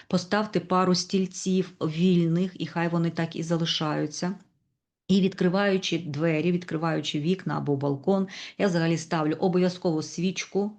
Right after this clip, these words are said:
тобто запалення свічки обов'язково, і в-, на вашому столі, і, е, е, на вашому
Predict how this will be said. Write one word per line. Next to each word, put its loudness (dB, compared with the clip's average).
тобто 0
запалення 0
свічки -6
обов'язково, 0
і 4
в-, 4
на 4
вашому 4
столі, -4
і, 4
е, 2
е, 0
на 2
вашому 2